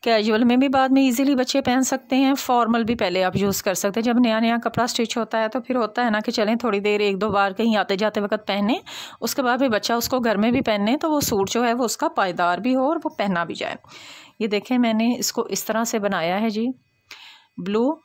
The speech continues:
और शॉकिंग मैंने कॉटन ली है। ये वाला पोर्शन मैंने ऊपर अलहदा से लगाया है, ये वाला भी, ये पूरा नीचे तक और ये वाला भी। और इस हिस्से को जो नीचे कमीज़ का पूरा ए लाइन हिस्सा है उसका कॉर्नर मैंने कट कर दिया।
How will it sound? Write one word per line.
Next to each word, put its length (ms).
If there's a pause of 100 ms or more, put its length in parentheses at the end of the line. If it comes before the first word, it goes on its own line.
(220)
और 300
शॉकिंग 440
मैंने 300
कॉटन 380
ली 160
है। 160 (220)
ये 140
वाला 200 (100)
पोर्शन 340
मैंने 220
ऊपर 260
अलहदा 420
से 140
लगाया 420
है, 160
ये 240
वाला 280
भी, 180 (720)
ये 120
पूरा 280
नीचे 320
तक 200 (120)
और 120
ये 200
वाला 260
भी। 160 (800)
और 340
इस 240
हिस्से 280
को 140
जो 120
नीचे 320
कमीज़ 400
का 140
पूरा 280
ए 160
लाइन 220
हिस्सा 320
है 140
उसका 300
कॉर्नर 320
मैंने 320
कट 200
कर 240
दिया। 220